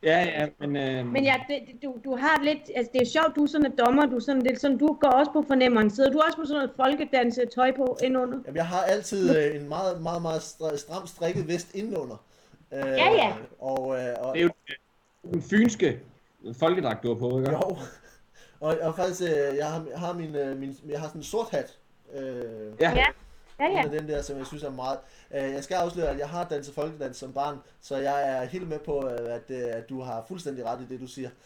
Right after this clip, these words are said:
Speaker 3: Øh,
Speaker 1: Hvor, hvor længe gik du til
Speaker 3: der var heller
Speaker 1: folkedans?
Speaker 3: ikke nogen, der grinede dengang. Øh, jeg,
Speaker 1: Hvor længe gik du til folkedans?
Speaker 3: jeg gik til folkedans i mange år, og så begyndte jeg at spille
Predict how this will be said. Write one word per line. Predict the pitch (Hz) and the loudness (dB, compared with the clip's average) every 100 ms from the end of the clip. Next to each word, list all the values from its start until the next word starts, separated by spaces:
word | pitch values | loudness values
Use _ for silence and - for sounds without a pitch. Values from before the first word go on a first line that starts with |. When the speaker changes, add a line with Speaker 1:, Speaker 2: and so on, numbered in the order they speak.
| _ _ - | _ _ -8
Speaker 3:
Øh, | 131 127 117 113 110 107 110 113 117 _ _ _ _ _ _ _ _ - - - - | -4 -2 -4 -4 -6 -8 -12 -16 -18 _ _ _ _ _ _ _ _ -14 -12 -8 2
Speaker 1:
Hvor, | 185 151 | 2 4
hvor | 160 | 4
længe | 165 240 | 4 2
gik | 233 180 | 0 -2
du | 208 | -2
til | 220 | 0
Speaker 3:
der | 202 | 2
var | |
heller | 165 | 4
Speaker 1:
folkedans? | 180 170 | 4 2
Speaker 3:
ikke | 185 | 0
nogen, | 185 202 190 | 0 0 -2
der | |
grinede | - 147 139 131 | -4 -4 -4 -8
dengang. | 123 123 113 113 _ _ - | -10 -10 -10 -12 _ _ -10
Øh, | 131 127 123 117 110 104 101 - _ _ _ _ _ _ - | -6 -4 -4 -6 -8 -12 -16 -20 _ _ _ _ _ _ -8
jeg, | 156 151 | -2 2
Speaker 1:
Hvor | 151 | 4
længe | 196 202 | 4 2
gik | - | 2
du | 165 | -2
til | 147 - _ _ | -2 -4 _ _
folkedans? | 143 110 151 | -12 -10 -8
Speaker 3:
jeg | 170 | -6
gik | 175 | -8
til | 175 | -8
folkedans | 160 165 170 143 135 135 | -4 -4 -2 -6 -8 -10
i | 131 123 | -10 -10
mange | 123 127 135 175 | -12 -10 -8 -4
år, | 147 131 | -4 -4
og | 127 131 | -4 -8
så | 127 147 147 | -6 -8 -8
begyndte | 156 165 | -10 -8
jeg | 151 | -8
at | 135 | -8
spille | - 175 208 220 | -4 -2 0 -4